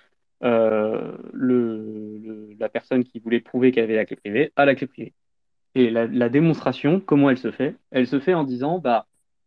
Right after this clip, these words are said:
euh, supposons que, euh,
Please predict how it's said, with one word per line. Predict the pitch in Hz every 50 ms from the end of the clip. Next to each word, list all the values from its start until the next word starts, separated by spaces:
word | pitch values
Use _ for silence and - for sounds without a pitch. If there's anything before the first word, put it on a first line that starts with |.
| _ _ _ _ _ _ _ _ _ _ _ _ _ _ _ _ _ -
euh, | - - - - - - - -
supposons | - - - - - - 226 208 - 185 180 160 143 156 165 190 247 - _ _ _ _ _ _ _ _ _ _ _ _ _ _ _ _ _ _ _ _ _ _ _ _
que, | - 147 147 156 160 170 - -
euh, | - 131 123 120 120 117 117 117 117 117 -